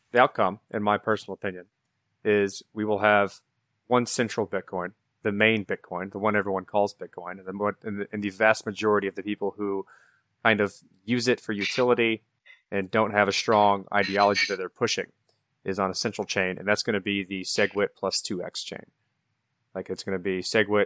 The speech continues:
and then they're gonna have a two megabyte hard fork that becomes SegWit, and you have a two with, with a two megabyte block size. That's probably, in my opinion, going to be the main chain.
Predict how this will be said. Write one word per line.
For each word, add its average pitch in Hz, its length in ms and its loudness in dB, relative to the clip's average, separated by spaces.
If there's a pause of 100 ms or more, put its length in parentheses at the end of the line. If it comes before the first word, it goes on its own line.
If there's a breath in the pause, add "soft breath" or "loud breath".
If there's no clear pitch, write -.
and 95 100 -8
then 92 60 -8
they're 92 100 -6
gonna 92 180 -6
have 90 300 -2 (100)
a 90 200 -4
two - 200 -8
megabyte 92 380 -2
hard 92 240 -4
fork 87 320 -10
that 85 80 -16
becomes 87 420 -12
SegWit, 107 380 2
and 95 80 -12
you 92 80 -6
have 90 120 -6
a 87 40 -8
two 107 320 -4 (480)
with, 110 300 0
with 107 160 -4
a 98 80 0
two 113 200 -4
megabyte 98 440 0
block 90 200 -4
size. - 300 -14 (260)
That's 127 200 2
probably, 139 400 4
in 101 100 -2
my 104 120 4
opinion, 95 340 -6
going 101 180 -2
to 95 60 -12
be 95 80 -16
the 90 80 -12
main 90 220 -10
chain. - 220 -16